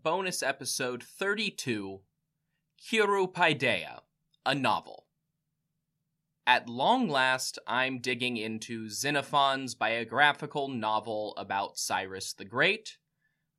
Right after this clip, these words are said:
better known by its anglicized name, Cyropedia, or The Education of Cyrus for an actual translation.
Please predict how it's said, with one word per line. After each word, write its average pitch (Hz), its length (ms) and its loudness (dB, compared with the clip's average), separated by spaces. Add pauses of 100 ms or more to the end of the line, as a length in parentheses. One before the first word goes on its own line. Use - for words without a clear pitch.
(140)
better 208 240 4
known 165 380 0
by 131 160 6
its 113 280 -2
anglicized 190 840 2
name, 151 400 -2 (100)
Cyropedia, 120 1040 0 (420)
or 143 320 2
The 139 200 0
Education 123 680 -2
of 113 80 -10
Cyrus 135 720 2 (100)
for 120 380 0 (140)
an 120 120 2
actual 110 400 2
translation. 98 760 -8